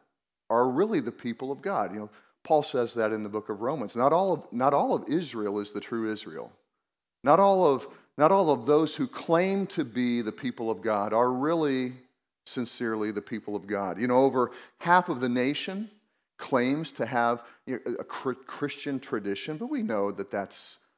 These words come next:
not true. We've seen over the last, uh, hundred, hundred fifty years, um, Protestant mainline traditions go and, and seek the power of, of science and human reason and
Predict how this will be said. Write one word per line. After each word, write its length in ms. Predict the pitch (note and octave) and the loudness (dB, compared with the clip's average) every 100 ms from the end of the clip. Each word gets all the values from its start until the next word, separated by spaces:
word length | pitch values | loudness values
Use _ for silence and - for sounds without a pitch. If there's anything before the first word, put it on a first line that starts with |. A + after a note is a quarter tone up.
| _ - | _ -8
not 220 | G2+ F#2 | -6 -6
true. 360 | - G#2+ D#3 G3 _ _ _ - | -6 -6 -6 -8 _ _ _ -4
We've 160 | C3 | -2
seen 380 | - - E3 D#3+ | -2 -2 0 2
over 380 | D3 C3+ B2+ B2 - _ _ | 2 2 2 0 -10 _ _
the 120 | B2 | 0
last, 640 | A#2 A#2 B2 B2 - - - | 4 8 8 8 2 -10 -2
uh, 280 | A#2 A2 A#2 A2+ _ _ | 2 2 2 -8 _ _
hundred, 400 | - - C3 D3 | -6 -4 -2 -2
hundred 360 | C3 B2+ C3+ A#2+ | -2 -2 -2 -4
fifty 340 | - C3 B2+ | -6 -8 -6
years, 600 | A2+ A2 B2+ E3 F3 - - _ _ - | -4 -2 -2 -4 -8 -16 -20 _ _ -6
um, 360 | G#2 G#2 G#2 G#2 _ _ _ | -2 0 -2 -8 _ _ _
Protestant 580 | - A2+ A#2+ C3 - C3 | -8 4 6 6 0 -2
mainline 500 | A#2+ C3 C3+ C3+ C#3 | 0 2 2 2 2
traditions 640 | C3+ C#3 C3 - D3+ C#3 | -2 -4 -4 -4 -6 -8
go 400 | A2 A#2+ A#2+ B2 A#2+ - _ _ | -2 0 2 0 -4 -14 _ _
and, 260 | A#2 A2+ A2 | -2 -2 -2
and 200 | A2+ A#2 | -4 -6
seek 500 | - - C3+ C#3 - | -6 -4 -4 -4 -6
the 80 | - | -10
power 560 | - A#2+ A#2 B2+ B2+ | 0 4 4 4 0
of, 320 | - G#2+ G#2 - | 0 -2 -2 -6
of 100 | G#2+ | -12
science 640 | - - C3+ C#3+ D#3 D3 | -4 2 2 2 0 -4
and 120 | A2+ G#2+ | -8 -4
human 300 | C3 A#2+ G#2+ | -2 -2 -2
reason 560 | A#2 C3+ C3 D#3+ D#3+ | -2 -2 -2 -4 -6
and 400 | D#2+ G#2+ G#2 G#2 | -6 -4 -4 -4